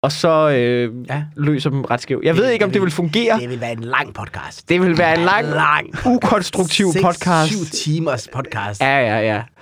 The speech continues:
Speaker 2: Hvor tit handler det også om, at der er en, der også bliver sådan, rulle en pind mere.
Speaker 1: Ja, det er også det der, det er også det element i, at... at
Speaker 2: <laughs> Altså, det er bare sådan et raslen papir, man hører hele tiden.
Speaker 1: <laughs> Men det er også, det er jo også det element i... For det første, har du ikke,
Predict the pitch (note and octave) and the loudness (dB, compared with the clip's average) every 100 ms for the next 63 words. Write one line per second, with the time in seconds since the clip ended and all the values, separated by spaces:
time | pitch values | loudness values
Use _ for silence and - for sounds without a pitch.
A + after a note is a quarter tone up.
0 | - - A#2+ - F3+ D#3 B2+ C#3+ C3 A#2+ | -18 -10 -10 -6 -8 -6 -4 -2 -4 -6
1 | A2 B2 A#2 G#2+ - A#2 B2+ A2+ A2+ - | -6 -6 -6 -6 -6 -6 -4 -6 -8 -6
2 | A2+ G2 G#2 G2 G#2+ - G#2 A2+ B2 A#2+ | -8 -8 -10 -12 -14 -18 -10 -6 -6 -8
3 | G2+ G#2+ G#2 F#2+ F#2+ G2+ - _ _ - | -12 -10 -10 -10 -12 -14 -16 _ _ -8
4 | C#3+ C#3 C#3 D3 D#3 - D#3+ D#3+ F3+ - | -2 2 4 2 2 0 2 2 0 0
5 | G#3 F#3+ F3 D3 - E3 F3 - G#3 F3+ | 2 4 2 2 2 2 2 2 0 2
6 | F#3 F#3+ G3 F#3+ D#3+ D3 - D#3 F3 - | 0 0 0 2 0 0 -2 0 0 -2
7 | E3+ D#3 D3+ D#3+ D3+ D#3 - F3 - D3+ | -2 0 0 0 0 -2 -2 -2 -4 -6
8 | B2+ D#3 D#3 B2 A#2+ C#3 B2 D3+ D#3 - | -4 -2 -2 0 -2 -2 -4 -8 -8 -8
9 | A#2 G2 E2+ C#2+ - - - - - G3 | -10 -10 -10 -12 -12 -12 -8 -6 -2 -2
10 | F3+ D#3 D3+ - F3 C#3+ D3+ F3+ F3+ D#3+ | 2 2 0 -2 0 2 0 0 0 2
11 | E3+ D#3 D3+ D3+ - - - - D3+ E3+ | 0 0 -2 -2 -10 -20 -10 -2 2 2
12 | F#3 G3+ - _ _ _ - D3 D3+ D#3 | 2 0 -2 _ _ _ -4 0 2 2
13 | F#3 - | 0 -6